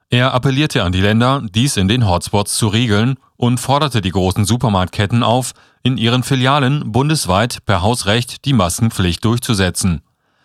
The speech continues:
Für Montag erwartete er demnach eine Reaktion der Unternehmen auf seinen Appell.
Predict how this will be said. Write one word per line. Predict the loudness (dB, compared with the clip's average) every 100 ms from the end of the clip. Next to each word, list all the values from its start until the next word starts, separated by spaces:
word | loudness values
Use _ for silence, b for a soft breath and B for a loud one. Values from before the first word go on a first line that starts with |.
| _
Für | -4 0
Montag | 2 0 2 0 0
erwartete | -2 0 0 0 -2
er | 0 0
demnach | 0 2 4 2
eine | 0 0 2
Reaktion | 0 0 0 0 2 2
der | 0
Unternehmen | 0 2 2 2 2 0 0
auf | -2 -2
seinen | -2 0 0
Appell. | 0 0 0 0